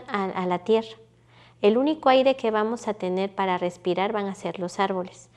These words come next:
Pero los árboles nos dan el cincuenta por ciento de lo que nosotros respiramos. El fitoplancton que existe en el mar aporta el cincuenta por ciento de la o-,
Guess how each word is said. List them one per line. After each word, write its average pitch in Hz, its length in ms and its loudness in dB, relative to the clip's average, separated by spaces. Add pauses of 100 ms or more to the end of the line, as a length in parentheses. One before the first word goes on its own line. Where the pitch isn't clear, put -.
(460)
Pero 269 320 8
los 262 240 2
árboles 262 400 2
nos 208 180 2
dan 214 240 0
el 220 160 0
cincuenta 220 580 0
por 220 140 2
ciento 208 400 -4
de 214 100 0
lo 185 120 0
que 185 100 -6
nosotros 180 460 -6
respiramos. 196 720 -4
El 196 100 -4
fitoplancton 269 880 0
que 254 120 -6
existe 220 640 -6
en 185 200 -2
el 170 140 -2
mar 214 240 -2 (720)
aporta 226 520 4
el 240 80 2
cincuenta 233 720 -2
por 214 180 -2
ciento 214 540 -2 (160)
de 180 180 0
la 175 180 0
o-, 180 80 -2